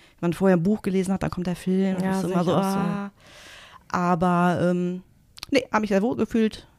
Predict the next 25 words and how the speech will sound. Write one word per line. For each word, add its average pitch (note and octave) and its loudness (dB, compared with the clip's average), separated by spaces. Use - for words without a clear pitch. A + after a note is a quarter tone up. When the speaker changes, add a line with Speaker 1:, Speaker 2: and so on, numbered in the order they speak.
Speaker 1:
war G3 -2
alles E3 0
super. F3+ 0
Speaker 2:
Supi. E3+ -2
Speaker 1:
Wir E3+ -2
sind F3 -4
ein D3+ -4
bisschen D#3 -2
arm E3 4
geworden, D#3+ 4
äh, D#3+ 2
durch F3 -6
das E3 -2
Parkhaus, F#3+ -2
ne? A3 2
Speaker 2:
Ja. D3+ -2
Speaker 1:
Vier - 6
Euro A3+ 10
fünfzig A3+ 6
die G#3+ 4
Stunde. F#3 4
Ich A#3 6
habe A3+ 10
auch - 4
gesagt, A3+ 0